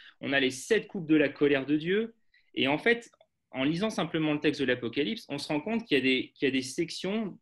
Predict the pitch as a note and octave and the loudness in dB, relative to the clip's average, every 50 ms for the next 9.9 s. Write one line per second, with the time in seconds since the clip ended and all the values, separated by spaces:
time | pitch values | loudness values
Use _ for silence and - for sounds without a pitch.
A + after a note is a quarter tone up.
0 | _ - B2 B2 A#2+ B2+ C3+ C3+ - - - B2 B2 B2+ B2+ B2 - - G#3 A3 | _ -8 -4 -2 0 0 -2 -2 -2 -6 -6 -6 -6 -6 -6 -4 -4 -2 -2 -2
1 | A#3 A#3 B2+ A#2+ C#3+ E3 D#3 - C3 A#2+ A#2 A2+ A2 A2 A2+ - - E3+ D#3+ - | 0 -2 -4 -4 -2 -2 -2 -2 -2 -2 -2 -2 -2 -4 -6 -6 -6 -6 -6 -2
2 | - D3+ D3 E3+ F#3+ F3 D3 B2+ A#2 A2+ - - F3+ F3+ D#3+ C3+ C3 B2 A#2+ - | 0 0 0 0 0 -2 -2 -2 -4 -4 -4 -2 -2 -2 -2 -2 -4 -6 -6 -6
3 | - - F#3 G3+ - - - - A#2 A#2+ C#3+ E3+ E3 D3+ - - E3+ F#3 G3+ F3+ | -6 -4 -4 -6 -6 -8 -8 -8 -6 -4 -4 -4 -4 -4 -6 -6 -8 -8 -8 -8
4 | - - C3 A#2+ A#2 B2 B2 E3 E3+ D#3 C3 A#2+ C3+ C#3 C3+ C#3 B2+ B2 B2 A2 | -10 -6 -4 -2 -2 0 0 -2 -2 -4 -4 -2 -2 -2 -2 -2 -4 -4 -4 -4
5 | G2 G2 - - _ _ _ _ _ _ _ _ _ - - - - _ _ _ | -4 -6 -10 -12 _ _ _ _ _ _ _ _ _ -20 -20 -20 -20 _ _ _
6 | _ _ _ _ _ _ _ _ _ _ _ _ _ _ _ - A#2+ C#3 C#3+ A#2+ | _ _ _ _ _ _ _ _ _ _ _ _ _ _ _ 0 2 4 4 2
7 | B2+ - G3 G#3+ G#3+ G#3 F3+ F3+ C#3+ C3 C3+ C#3+ E3 F3+ - - - _ _ - | 0 0 2 2 4 4 2 2 2 2 2 2 2 0 -2 -4 -8 _ _ -2
8 | - C3+ D3+ D#3 - F#3 E3+ - D3 B2+ F3 G3 - C#3+ B2 A#2+ E3+ F#3 F3+ - | 0 2 2 2 0 -4 0 0 0 0 0 -2 -4 -4 -2 0 0 0 0 -2
9 | - A#2+ B2 B2 B2+ B2 B2 - E3+ E3 - - - - C#3+ E3+ F#3+ F3+ - | -2 -2 0 0 -2 -4 -4 -4 -6 -6 -6 -10 -6 -4 -2 -2 -2 -4 -10